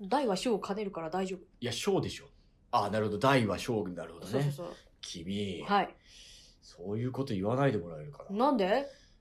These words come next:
Speaker 2: ちょっと、
Speaker 1: ん？
Speaker 2: 今私頭働いてないから。
Speaker 1: なんなんだよ。私だって頭働いてないよ。もう疲れ切ってさ。
Speaker 2: 大の大冒険は小でも楽しいって言ってたよ、今ね。
Speaker 1: どういうこと？いいかな？
Speaker 2: はい。
Speaker 1: 突然ですが、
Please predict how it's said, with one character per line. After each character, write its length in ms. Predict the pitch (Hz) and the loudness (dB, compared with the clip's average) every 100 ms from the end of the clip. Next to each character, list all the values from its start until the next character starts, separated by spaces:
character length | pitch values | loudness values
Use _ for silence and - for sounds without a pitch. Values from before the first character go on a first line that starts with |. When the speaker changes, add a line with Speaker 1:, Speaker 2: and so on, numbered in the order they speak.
| _ - | _ -20
Speaker 2:
ち 120 | - | -20
ょ 20 | |
っ 20 | - | -18
と、 340 | - 147 - - | -12 -12 -12 -8
Speaker 1:
ん？ 160 | 208 285 - - | -8 -8 -12 -20
Speaker 2:
今 220 | 95 87 | -14 -12
私 340 | 76 73 - 82 | -12 -10 -8 -8
頭 300 | 87 123 120 | -2 0 0
働 400 | - 131 - 139 | -4 -4 2 2
い 20 | |
て 80 | 135 | 4
な 60 | |
い 40 | 127 | 4
か 60 | |
ら。 120 | 294 349 | 6 6
Speaker 1:
な 60 | |
ん 40 | 247 | 4
な 100 | 226 | 4
ん 60 | |
だ 80 | 196 | 2
よ。 120 | 180 | 2
私 240 | 190 285 - | 2 2 6
だ 80 | |
っ 60 | 320 | 8
て 60 | 233 | 6
頭 220 | 233 233 | 6 2
働 320 | 214 254 262 | 4 4 4
い 20 | |
て 80 | 254 | 6
な 140 | 269 | 6
い 80 | 294 | 6
よ。 160 | 202 185 | 4 2
も 160 | 202 | 0
う 20 | 180 | 0
疲 180 | - | 6
れ 100 | 220 | 6
切 100 | 208 | 4
っ 80 | 226 | -2
て 80 | 180 | -2
さ。 260 | - 175 139 | 2 4 6
Speaker 2:
大 160 | 143 | 4
の 140 | 110 101 | 4 2
大 240 | 107 117 | 2 4
冒 180 | 127 123 | 2 2
険 300 | 107 98 82 | 2 -2 -2
は 200 | 80 78 | -4 -4
小 380 | - - 139 113 | -6 2 4 4
で 60 | |
も 160 | 87 85 | 0 -6
楽 220 | - 92 | -8 -8
し 200 | - 98 | -6 -6
い 20 | |
っ 40 | 78 | -8
て 40 | - | -16
言 100 | - | -20
っ 20 | _ - | _ -20
て 60 | |
た 60 | - | -20
よ、 60 | - | -20
今 120 | - | -20
ね。 60 | _ - _ - | _ -20 _ -14
Speaker 1:
ど 60 | 196 | -10
う 40 | |
い 20 | 220 | -6
う 40 | |
こ 100 | 285 | -6
と？ 380 | 330 381 440 - _ - - _ _ - _ _ _ - | 0 0 0 -4 _ -20 -20 _ _ -20 _ _ _ -4
い 120 | 226 | 0
い 40 | 311 | 2
か 140 | 196 | 2
な？ 320 | 185 156 151 - | 2 0 -2 -8
Speaker 2:
は 120 | - | -8
い。 120 | - - - - - - _ _ - - - - - - _ - - _ _ _ _ _ _ - | -8 -12 -20 -20 -20 -20 _ _ 2 2 -4 -20 -20 -20 _ -20 -20 _ _ _ _ _ _ -2
Speaker 1:
突 140 | 190 | 0
然 120 | 262 | 6
で 380 | 427 480 440 480 | 12 12 12 12
す 140 | - | 12
が、 80 | 320 | 10